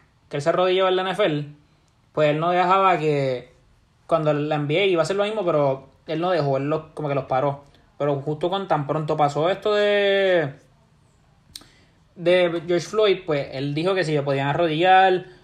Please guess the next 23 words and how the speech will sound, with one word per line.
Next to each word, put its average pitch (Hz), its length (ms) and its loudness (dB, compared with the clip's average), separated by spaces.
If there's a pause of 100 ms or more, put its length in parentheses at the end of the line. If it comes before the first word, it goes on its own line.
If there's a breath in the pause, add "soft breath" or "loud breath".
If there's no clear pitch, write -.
(100)
lo 151 120 -4
de 147 80 2
las 139 160 2
camisas, 165 680 2
lo, 135 340 -2
lo, 143 320 -2
o 135 180 -10
sea, 139 240 -2
la, 127 640 -2 (560 soft breath)
las 156 180 0
frases 151 300 -2
en 170 80 -2
su 180 120 0
espalda, 170 840 6
las 143 200 0
Black 135 200 -2
Lives 160 180 -4
Matter, 165 300 0
como 156 180 -6
que 151 80 -2
los 143 160 -2
pregame 160 320 -4
jerseys. 165 600 -4